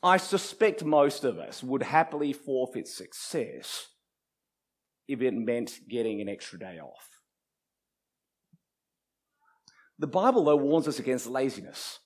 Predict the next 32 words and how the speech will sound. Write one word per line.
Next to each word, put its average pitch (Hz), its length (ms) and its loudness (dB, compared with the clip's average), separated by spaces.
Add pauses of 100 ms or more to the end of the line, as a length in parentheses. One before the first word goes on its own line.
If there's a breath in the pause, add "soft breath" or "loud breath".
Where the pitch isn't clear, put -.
(320 loud breath)
And 180 100 4
this 208 160 6
woman 226 240 8
shows 220 320 10
us 170 80 2
that - 100 0
if 175 100 4
we 170 100 2
want 311 180 6
to - 60 -2
succeed 254 400 2
in 233 120 6
life, 127 220 2
you 180 140 6
actually - 480 2
need 233 80 8
to 190 100 12
work 147 320 6
hard. 143 540 2 (1600)
In 202 120 -6
fact, 247 240 0
God 247 240 4
created 160 480 0
us 151 140 -4
to 110 100 -16
work. 92 320 -10
He 156 80 -6
created 160 560 4
us 120 80 -6
to 135 160 2
work 107 420 -4
hard. 185 460 0